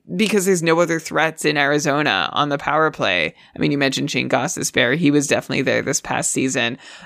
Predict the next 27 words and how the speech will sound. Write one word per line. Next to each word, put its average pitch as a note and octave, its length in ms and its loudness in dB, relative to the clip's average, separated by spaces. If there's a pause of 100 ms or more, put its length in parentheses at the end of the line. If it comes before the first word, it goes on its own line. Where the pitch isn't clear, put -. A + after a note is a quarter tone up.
(120)
Uh, A#2 160 2 (440)
but E3 180 2
maybe F#3 380 2 (680)
goalies F3 480 2
can D#3+ 160 0
key F3 360 2
in F3+ 120 4
on D#3+ 160 2
him A#2 260 -4
too - 240 0
much D#3 280 0
from C#3+ 120 -6
high C#3+ 220 0
danger C#3+ 360 0
positions, E3+ 760 0 (340)
uh, - 100 0
but - 280 0
there D#3+ 180 0
might F#3 280 -2
be C#4+ 180 0
still F#3+ 380 -2
an C#3 120 -4
element C#3 340 0
of C3+ 120 -8
Clayton D3 260 -4
Keller's D3 340 -2
game B2 460 -6